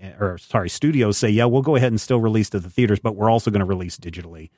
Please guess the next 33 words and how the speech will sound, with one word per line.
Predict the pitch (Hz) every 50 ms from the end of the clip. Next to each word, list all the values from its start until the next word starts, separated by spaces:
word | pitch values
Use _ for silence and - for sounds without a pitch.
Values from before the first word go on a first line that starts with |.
| _ _ _ _ _ -
in | 131 113 107
many | 104 104 104 95
of | 87
these | 90 90 85 -
cases." | - 101 87 82 - 90 85 -
And | 110
I | 107
think | 98 - 123 113 101 - _ _ _
for | _ - 113
Disney, | 101 - 127 139 131 - 123 107 104 95 - _ _ _ _ _ _ _ _ _ _ _ _ - - _ - -
sixty | - - - 143 147 - - 175
versus | 139 175 165 - 151 120
eighty, | 151 143 151 165 196 185 170 -
it's | 123 120 - -
twenty | - - - 175 170
million | 156 151 156 151 135
dollar | 131 135 139 135
difference. | 120 120 139 135 - 127 -
But | - - 113
in, | 113 110 110 104
in | 117 117
the | 113 104
case | - - 131 131 - -
of | 123 104
the | 120 117
streaming, | - - 117 131 165 190 156 120 117 107 - _ _ _ _ _ _ _
uh, | - 117 101
side, | 101 - - 127 117 107 110 107 107 107 98 98
Disney | 92 101 104 110 127 147 135 _ -
gets | 127 139 139 -
sixty | - - - 165 165 - - 185
million | 156 135 131 123 117
dollars. | 110 117 107 104 107 110 110 117 110